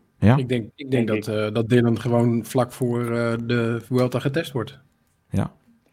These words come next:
Speaker 2: En dan,
Speaker 3: Ik denk
Speaker 2: eh,
Speaker 3: dat die
Speaker 2: dan
Speaker 3: nou
Speaker 2: gaat hij
Speaker 3: getest
Speaker 2: dubbel
Speaker 3: moet
Speaker 2: in.
Speaker 3: worden en dan
Speaker 1: Mhm.
Speaker 3: bij de Vuelta ook nog. Dus dat is onze
Speaker 2: Ja.
Speaker 3: tweede test. Want volgens mij zijn die testen een aantal dagen geldig.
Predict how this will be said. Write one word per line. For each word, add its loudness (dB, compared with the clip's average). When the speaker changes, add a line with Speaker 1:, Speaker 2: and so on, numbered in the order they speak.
Speaker 2:
En -2
dan, -6
Speaker 3:
Ik 4
denk 6
Speaker 2:
eh, 6
Speaker 3:
dat 2
die 6
Speaker 2:
dan 6
Speaker 3:
nou 10
Speaker 2:
gaat 8
hij 0
Speaker 3:
getest 2
Speaker 2:
dubbel 4
Speaker 3:
moet -4
Speaker 2:
in. -2
Speaker 3:
worden -2
en -10
dan 4
Speaker 1:
Mhm. 4
Speaker 3:
bij 2
de 0
Vuelta 4
ook 0
nog. -8
Dus -10
dat 0
is -10
onze -2
Speaker 2:
Ja. 6
Speaker 3:
tweede 6
test. 0
Want -4
volgens 0
mij 6
zijn 2
die 0
testen 2
een -4
aantal -4
dagen 2
geldig. 0